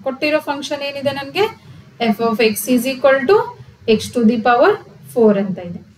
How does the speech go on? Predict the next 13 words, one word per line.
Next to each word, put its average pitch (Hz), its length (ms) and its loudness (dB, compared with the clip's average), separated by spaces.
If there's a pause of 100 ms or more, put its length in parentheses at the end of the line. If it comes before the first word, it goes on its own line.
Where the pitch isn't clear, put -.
(320)
So 320 80 -2 (120)
ಫಸ್ಟ್ 277 260 0 (100)
ನಾನು 302 180 2
ಏನ್ 277 160 -8
ಚೆಕ್ 262 240 -6
ಮಾಡ್ಬೇಕು? 226 400 2 (540)
ಒನ್ 254 140 0 (180)
ಒನ್ 262 120 -6 (140)
ಫಂಕ್ಷನ್ 208 460 0
ಅನ್ನ 220 120 0 (140)
ಚೆಕ್ 208 180 -6 (100)
ಮಾಡ್ಬೇಕು. 180 420 -14 (1300)
So 320 80 2